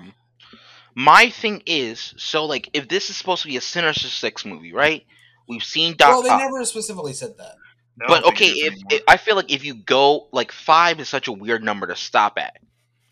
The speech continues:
Speaker 1: right? So
Speaker 2: Uh-huh.
Speaker 1: if you see Doc Ock, we see Sandman, Electro, Lizard,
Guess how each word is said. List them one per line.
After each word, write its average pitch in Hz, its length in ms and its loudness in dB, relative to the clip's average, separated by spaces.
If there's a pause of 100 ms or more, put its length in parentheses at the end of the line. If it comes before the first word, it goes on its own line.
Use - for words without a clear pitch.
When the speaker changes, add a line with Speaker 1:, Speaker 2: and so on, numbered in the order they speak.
(220)
Speaker 1:
right? 110 320 -2 (540)
So 123 40 -18 (140)
Speaker 2:
Uh-huh. - 20 2
Speaker 1:
if 110 100 -4
you 113 100 -10
see 180 340 -6
Doc 143 380 2
Ock, 110 340 0
we 113 140 -14
see 143 580 -12 (140)
Sandman, 127 720 0
Electro, 113 580 -2
Lizard, 104 560 -4